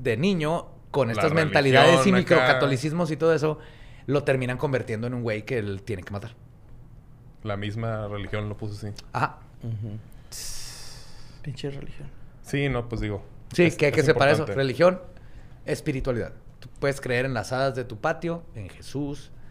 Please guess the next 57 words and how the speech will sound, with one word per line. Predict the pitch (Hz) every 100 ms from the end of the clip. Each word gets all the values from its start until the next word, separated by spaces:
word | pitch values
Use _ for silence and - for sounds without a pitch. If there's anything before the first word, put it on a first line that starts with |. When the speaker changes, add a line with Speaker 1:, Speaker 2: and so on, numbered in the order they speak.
| - - -
Speaker 1:
en | 113
lo | 113
que | 117
quieras, | 180 175 - -
pero | 160 185 214 - - - - - - 117
mastúrbate | 107 104 - 143 151 151 165 160 120
en | 107
tu | -
casa. | - - -
Speaker 3:
Y | 190 139
deja | 131 147 135 117
en | 113
paz | 110 113
a | 107
los | 117
demás. | -
Speaker 1:
Ajá, | - 202
y |
Speaker 2:
Todo | 170
Speaker 1:
deja | 180
a | 202
Speaker 2:
mu-, |
Speaker 1:
los | 175
demás | 147 156
masturbarse | 160 160 131
Speaker 2:
todo | 180
Speaker 1:
en | 185
su |
Speaker 2:
mundo | 196 202
Speaker 1:
casa. | 196
Speaker 2:
se | 160
la |
quiere | 127 165
pasar | - 139 135
bien. | 113 147
Speaker 3:
No | 156
te | 175
Speaker 2:
Ese |
Speaker 3:
lleves | 170
Speaker 2:
es | 165
el |
Speaker 3:
tus | 170
Speaker 2:
resumen. | 156 127
Speaker 3:
mequitos | 139 165 156
a |
ver | 127 131
a |
Speaker 1:
¿Eh? |
Speaker 3:
quién | 233 143
se | 160
los | 139
embarras | 135 120 117 120 -
ahí. | 117 120
Speaker 1:
No, | 117 110
al |
menos |
que | 139